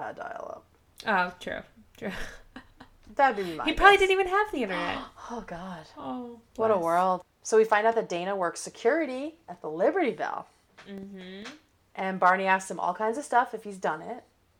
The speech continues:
Speaker 2: And he's like, "Only all the time." I love
Speaker 1: I,
Speaker 2: what everyone says <laughs>
Speaker 1: I,
Speaker 2: those lines.
Speaker 1: <laughs> I love Dana.
Speaker 2: Me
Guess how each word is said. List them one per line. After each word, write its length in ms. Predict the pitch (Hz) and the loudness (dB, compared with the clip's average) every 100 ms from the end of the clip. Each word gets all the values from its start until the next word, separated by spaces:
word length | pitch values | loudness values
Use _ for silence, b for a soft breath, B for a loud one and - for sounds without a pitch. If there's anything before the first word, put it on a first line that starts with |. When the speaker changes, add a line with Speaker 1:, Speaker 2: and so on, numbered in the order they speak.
| _ _ _ | _ _ _
Speaker 2:
And 80 | 220 | -10
he's 120 | 202 | -8
like, 140 | 180 - | -8 -8
"Only 180 | 190 202 | -8 -8
all 100 | 175 | -10
the 100 | 165 | -12
time." 480 | - 165 196 175 175 - | -8 -6 -6 -8 -12 -8
I 260 | 196 190 190 | -4 -4 -6
love 680 | 208 190 190 190 196 202 - - _ - | -6 -2 -2 -2 -6 -18 -20 -20 _ 8
Speaker 1:
I, 160 | 285 466 | 10 10
Speaker 2:
what 220 | 494 466 | 8 4
everyone 280 | 427 190 190 | 4 0 -4
says 500 | - 175 165 175 - - | -2 -2 -4 -8 -16 -8
<laughs> 100 | 208 | 8
Speaker 1:
I, 260 | 294 349 320 185 | 10 12 10 2
Speaker 2:
those 220 | 175 - | -12 -12
lines. 260 | 180 196 - | -10 -10 6
Speaker 1:
<laughs> 20 | |
I 320 | 302 - 370 | 8 10 10
love 300 | 247 214 214 185 | 10 10 10 4
Dana. 460 | 165 156 101 - _ _ _ B B B B - | -4 -4 -8 -10 _ _ _ B B B B -10
Speaker 2:
Me 180 | 440 | -8